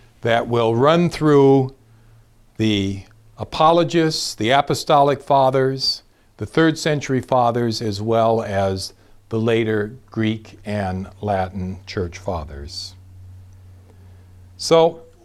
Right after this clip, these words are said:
what are some of these themes concerning Christ's saving work? The first is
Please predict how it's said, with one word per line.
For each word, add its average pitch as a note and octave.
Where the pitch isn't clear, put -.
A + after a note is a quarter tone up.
what E3+
are C#3
some D3
of A#2
these A2+
themes G2+
concerning A2+
Christ's -
saving G2
work? E2+
The C3
first A#3
is D#3+